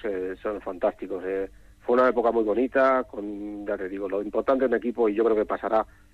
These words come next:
eh, pasará siempre. Un equipo funciona primero por la calidad de los jugadores, seguramente, pero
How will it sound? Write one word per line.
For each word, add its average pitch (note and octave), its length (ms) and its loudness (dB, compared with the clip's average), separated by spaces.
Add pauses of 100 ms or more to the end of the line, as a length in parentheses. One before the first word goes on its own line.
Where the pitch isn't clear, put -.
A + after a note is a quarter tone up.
(300)
eh, - 100 -16
pasará G#2+ 300 0
siempre. F#2+ 520 0
Un G#2 120 0
equipo A2 240 0
funciona B2+ 580 4
primero A#2+ 340 2
por C#3 140 2
la A#2 140 4
calidad A2 260 4
de A#2 60 4
los A2+ 120 0
jugadores, A#2+ 320 2
seguramente, G#2+ 520 0
pero F#2+ 280 -8